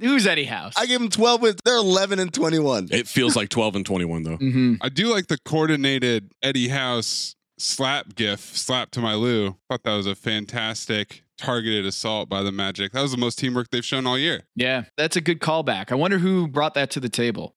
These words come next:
Speaker 1: Okay, don't forget about the Rafer Alston thing. Don't forget it.
Speaker 4: Who's the oldest person on the Magic roster that was alive when Eddie House got slapped in the head?
Speaker 1: It's actually Paolo Banchero is the oldest player. <laughs>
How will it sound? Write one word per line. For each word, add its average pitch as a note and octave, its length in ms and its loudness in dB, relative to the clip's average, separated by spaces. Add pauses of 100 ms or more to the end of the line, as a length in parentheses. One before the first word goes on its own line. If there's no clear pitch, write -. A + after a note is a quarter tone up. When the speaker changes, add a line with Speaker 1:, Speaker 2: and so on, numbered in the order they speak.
Speaker 1:
Okay, C#3 160 0
don't D#3 180 -4
forget E3 220 0
about E3 180 2
the E3 80 0
Rafer D#3+ 320 2
Alston D#3+ 300 0
thing. B2+ 260 0 (220)
Don't C3 140 0
forget F3+ 300 2
it. E3+ 160 0
Speaker 4:
Who's C3+ 140 0
the C#3+ 120 2
oldest C3+ 440 2
person A#2+ 400 0
on G#2 140 -2
the G2 60 -2
Magic G2+ 360 -4
roster G2 480 -4 (100)
that F2+ 120 -4
was F#2+ 320 -4 (100)
alive G2 540 -4
when F#2 320 -6 (180)
Eddie G#2 160 -2
House G2+ 220 -4
got F#2+ 160 -4
slapped F#2+ 340 -4
in F#2+ 80 -6
the F#2 60 -4
head? F#2 280 -4
Speaker 1:
It's D3 160 -2
actually E3 260 0
Paolo C#3 300 -2
Banchero A#2+ 460 -2
is G#2+ 80 -4
the A#2 140 0
oldest A#2 360 2
player. A2 280 0
<laughs> - 60 2